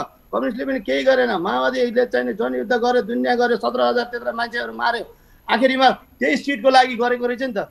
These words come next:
गरेको के रहेछ त? त्यही राजाले त बरु राम्रोसित भएको थियो नि त।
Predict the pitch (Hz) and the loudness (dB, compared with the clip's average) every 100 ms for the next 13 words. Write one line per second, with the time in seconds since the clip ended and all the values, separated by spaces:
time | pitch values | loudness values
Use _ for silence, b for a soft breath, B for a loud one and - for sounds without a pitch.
0 | - - 233 269 254 285 277 262 226 175 | -12 -6 -4 -2 -6 -4 -4 -2 -2 -4
1 | - _ - 262 254 254 262 254 254 240 | -10 _ -6 -2 2 4 2 0 -4 -4
2 | 240 247 226 254 247 254 226 175 214 262 | -4 -2 -2 -4 -4 -8 -2 0 0 -2